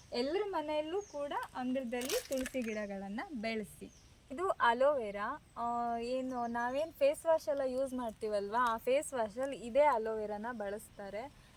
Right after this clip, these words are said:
ನಾವು ಸಣ್ಣವರಿದ್ದಾಗೆಲ್ಲ ನಮ್ಮ ಮನೆಗಳಲ್ಲಿ ಏನಾದ್ರೂ ಇತ್ತು ಅಂತಂದ್ರೆ ಇದನ್ನ ಮುರಿದು ಮುಖಕ್ಕೆ ಹಚ್ಕೋತಿದ್ವಿ, ಹಾಗೆ ತಲೆಗೂ ಹಚ್ಕೋತಿದ್ವಿ. ಅಡುಗೆಗೆಲ್ಲ ಬಳಸೋ ಶುಂಠಿ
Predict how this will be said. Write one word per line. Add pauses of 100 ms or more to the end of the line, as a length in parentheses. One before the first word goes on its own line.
ನಾವು
ಸಣ್ಣವರಿದ್ದಾಗೆಲ್ಲ (440)
ನಮ್ಮ
ಮನೆಗಳಲ್ಲಿ
ಏನಾದ್ರೂ
ಇತ್ತು
ಅಂತಂದ್ರೆ
ಇದನ್ನ
ಮುರಿದು
ಮುಖಕ್ಕೆ
ಹಚ್ಕೋತಿದ್ವಿ,
ಹಾಗೆ
ತಲೆಗೂ
ಹಚ್ಕೋತಿದ್ವಿ. (240)
ಅಡುಗೆಗೆಲ್ಲ
ಬಳಸೋ
ಶುಂಠಿ